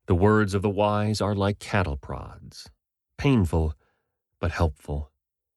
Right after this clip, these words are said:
Their collected sayings are like a nail-studded stick with which a shepherd drives the sheep. But, my child, let me give you some further advice. Be careful, for writing books is endless,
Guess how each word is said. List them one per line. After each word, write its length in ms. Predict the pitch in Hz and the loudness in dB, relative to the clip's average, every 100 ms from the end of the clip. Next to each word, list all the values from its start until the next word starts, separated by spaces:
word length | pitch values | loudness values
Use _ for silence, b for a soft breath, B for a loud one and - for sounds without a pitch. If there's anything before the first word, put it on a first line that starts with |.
| _ _ _ _ | _ _ _ _
Their 100 | 98 | -2
collected 460 | - 92 95 95 85 | 2 2 2 2 -2
sayings 560 | - 92 87 69 64 73 | 2 4 4 2 0 0
are 80 | |
like 220 | 73 76 80 | 0 0 2
a 40 | |
nail-studded 920 | 80 87 90 90 85 - 87 85 82 | 4 4 6 4 2 0 0 2 0
stick 580 | 76 - - 73 69 - _ _ _ _ | -2 -8 -4 -4 -4 -12 _ _ _ _
with 160 | 90 - | -2 0
which 160 | 87 | 0
a 60 | 104 | 0
shepherd 460 | - 85 71 69 | 0 0 -2 -4
drives 500 | 73 78 78 73 73 | 0 0 2 0 -2
the 100 | - | -2
sheep. 380 | 80 - 73 - - _ _ _ _ _ _ _ | -2 -2 -4 -8 -20 _ _ _ _ _ _ _
But, 180 | 101 95 | -2 2
my 100 | 95 | 0
child, 540 | - 78 78 78 76 _ _ _ _ _ _ _ - | 2 0 -2 -4 -8 _ _ _ _ _ _ _ -2
let 140 | 143 | 2
me 80 | 151 | 2
give 220 | 127 127 | 4 4
you 160 | 120 110 | 4 4
some 200 | 117 107 | 4 2
further 420 | - 113 92 65 | 2 0 0 -4
advice. 720 | - 80 - - - - - _ _ _ _ _ _ | -10 -16 -18 -16 -16 -16 -20 _ _ _ _ _ _
Be 100 | 82 | -4
careful, 500 | 98 90 80 78 71 _ _ _ _ | 2 2 2 -4 -6 _ _ _ _
for 140 | 101 | 0
writing 360 | 90 92 95 92 | 4 4 4 4
books 360 | 101 98 - 107 | 4 0 -2 -2
is 160 | 95 101 | 0 2
endless, 800 | 95 92 82 80 - - - | 4 4 4 0 -2 -8 -12